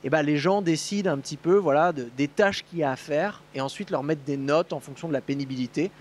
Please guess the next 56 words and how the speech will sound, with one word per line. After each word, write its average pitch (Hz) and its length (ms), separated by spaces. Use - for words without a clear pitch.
et 151 100
ensuite 156 280
ils 170 60
font 156 140
en 151 40
sorte 208 220
que 175 100
chaque 156 220
poste 165 300
ait 147 40
à 135 60
peu 131 80
près 170 200
une 151 100
moyenne 165 380
de 165 80
pénibilité. 143 600
Donc 120 160
en 131 100
gros, 147 180
c'est 156 120
une 131 60
façon 135 300
de 151 60
se 135 100
partager 135 560
les 139 60
tâches 143 260
indésirables. 123 500
Ici, 180 260
on 220 60
retrouve 190 240
aussi 175 200
un 190 60
petit 165 160
peu 202 80
la 170 100
logique 156 280
des 147 100
territoires 156 360
zéro 151 180
chômeur 160 320
de 147 100
longue 151 140
durée, 156 400
où 254 240
la 143 140
liste 247 340
des 151 160
boulots 180 400
part 196 340
d'une 156 200
identification 190 920
par 214 180
les 214 120
besoins. 147 380